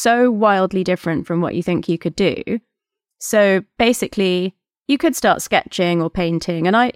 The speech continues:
I've been doing that for a long time. But she was kind of like,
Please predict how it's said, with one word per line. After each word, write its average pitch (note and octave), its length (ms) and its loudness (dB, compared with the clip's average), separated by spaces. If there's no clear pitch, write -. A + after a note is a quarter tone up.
I've C#4 200 0
been F3+ 260 0
doing E3+ 240 2
that - 160 0
for E3+ 100 -4
a E3 60 0
long D#3+ 180 -2
time. G3+ 540 -4
But - 140 -4
she D4+ 180 2
was C#4+ 140 0
kind A3 160 0
of G3 100 -2
like, F#3+ 320 0